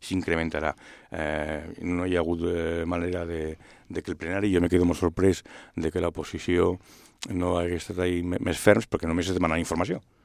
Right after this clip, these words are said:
Demanem informació. Mm, ho vam portar al plenari perquè jo crec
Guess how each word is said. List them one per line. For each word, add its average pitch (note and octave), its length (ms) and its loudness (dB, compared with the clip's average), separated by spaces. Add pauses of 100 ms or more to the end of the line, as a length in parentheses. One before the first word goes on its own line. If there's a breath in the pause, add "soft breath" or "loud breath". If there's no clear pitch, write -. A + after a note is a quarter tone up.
(120)
Demanem F2 460 4
informació. D#2 400 -2 (500 loud breath)
Mm, E2 1080 0
ho F2+ 80 0
vam F2+ 100 6
portar F#2+ 220 6
al - 20 -6
plenari A#2 320 6
perquè F2 240 2
jo F2+ 80 2
crec F#2 240 0